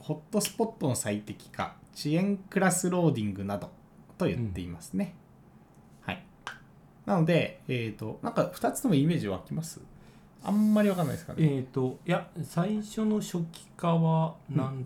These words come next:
Speaker 2: となくイメージがついて、
Speaker 1: うん。うんうん。
Speaker 2: じ-、後半の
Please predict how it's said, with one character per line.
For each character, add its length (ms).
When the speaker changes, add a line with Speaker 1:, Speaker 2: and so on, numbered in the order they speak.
Speaker 2:
と 140
な 260
く 140
イ 40
メ 340
ー 300
ジ 280
が 220
つ 160
い 160
て、 340
Speaker 1:
う 40
ん。 20
う 40
ん 20
う 20
ん。 280
Speaker 2:
じ-、 240
後 400
半 380
の 260